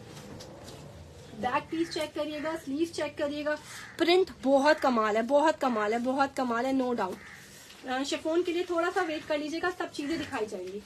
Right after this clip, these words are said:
वाओ, ब्यूटीफुल प्रिंट and beautiful piece। मारिया बी की स्टैंप अवेलेबल है, तेईस सौ पचास रुपए। जिसने ये लेना है ले सकता है, फटाफट डन WhatsApp पे करवा लीजिएगा। पैचेस दिखा रही हूँ, नीटनेस दिखा रही हूँ, डन WhatsApp पर होगा। गुलाबी कलर का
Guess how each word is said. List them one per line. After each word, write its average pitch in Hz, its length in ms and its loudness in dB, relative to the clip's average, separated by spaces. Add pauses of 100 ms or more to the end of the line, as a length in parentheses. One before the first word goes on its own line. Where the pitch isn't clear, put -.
(420)
वाओ, 208 520 -2 (260)
ब्यूटीफुल 359 680 4
प्रिंट 277 360 -2 (200)
and 254 260 -2
beautiful 294 640 0
piece। 220 220 -6 (280)
मारिया 277 360 0
बी 320 100 -6
की 330 200 -6
स्टैंप 302 340 -6
अवेलेबल 277 440 -4
है, 320 60 -6 (380)
तेईस 330 280 0
सौ 359 80 0
पचास 269 480 -6
रुपए। - 540 -20
जिसने 339 260 -6
ये 311 200 -4
लेना 339 240 -2
है 320 140 -2
ले 262 80 -2
सकता 262 280 -6
है, 269 60 -6
फटाफट 349 420 -2
डन 302 200 2
WhatsApp 285 320 -4
पे 294 80 -4
करवा 240 320 0
लीजिएगा। 320 320 0
पैचेस 269 360 0
दिखा 330 260 4
रही 294 120 2
हूँ, 320 80 2
नीटनेस 285 360 2
दिखा 294 280 0
रही 302 120 -6
हूँ, 330 80 -8 (380)
डन 339 160 0
WhatsApp 302 360 -4
पर 285 120 -4
होगा। 262 160 -6
गुलाबी 262 480 -10
कलर 220 180 -12 (800)
का 226 140 -8